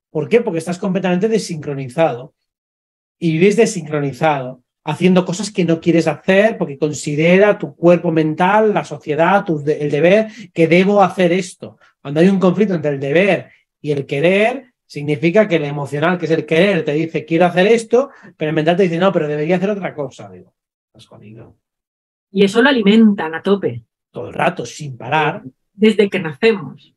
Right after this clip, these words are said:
Speaker 1: El colegio es eso, y la educación es esto. "Niño, no hagas esto. Niño, no te metas los dedos aquí.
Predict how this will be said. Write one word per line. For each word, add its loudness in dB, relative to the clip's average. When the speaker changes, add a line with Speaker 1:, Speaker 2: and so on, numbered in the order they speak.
Speaker 1:
El -20
colegio -6
es -4
eso, -2
y -6
la -8
educación -8
es 2
esto. -2
"Niño, 4
no 2
hagas 4
esto. -6
Niño, 4
no 4
te 4
metas 4
los 4
dedos 2
aquí. -4